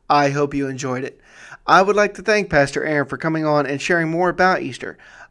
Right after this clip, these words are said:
I know I learned some new things, and I hope you did as well. For more information about Easter, you can check out thebibleproject dot com forward slash Easter, or you can go right to the main source and read the biblical accounts found in the Gospels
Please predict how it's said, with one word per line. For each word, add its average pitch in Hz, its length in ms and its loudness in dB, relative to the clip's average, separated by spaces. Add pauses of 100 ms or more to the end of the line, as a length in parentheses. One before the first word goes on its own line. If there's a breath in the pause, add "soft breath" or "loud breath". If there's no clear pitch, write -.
I 139 140 4
know 147 180 4
I 143 220 6
learned 170 280 2
some 170 140 -4
new 170 140 0
things, 170 420 -2
and 147 160 0
I 143 60 2
hope 147 240 -4
you 139 160 -2
did 135 160 -2
as 127 120 -6
well. - 380 -8 (640 loud breath)
For 147 120 -2
more 190 260 2
information 180 480 0
about 156 340 4
Easter, 135 380 -2 (160 soft breath)
you 139 120 -2
can 139 220 -2
check 151 240 0
out 143 180 2
thebibleproject 143 920 2
dot 151 240 2
com 131 340 -6
forward 151 360 -2
slash 151 420 2
Easter, 139 480 -4 (300 loud breath)
or 165 300 2
you 151 180 -8
can 139 160 -4
go 131 160 -4
right 139 260 4
to 170 100 -4
the 147 120 2
main 156 220 0
source 135 400 -2 (100)
and 131 220 -4
read 135 160 -4
the - 80 -8
biblical 180 480 0
accounts 131 420 -6 (100)
found 165 280 2
in 185 80 -2
the 170 80 -2
Gospels 139 580 -2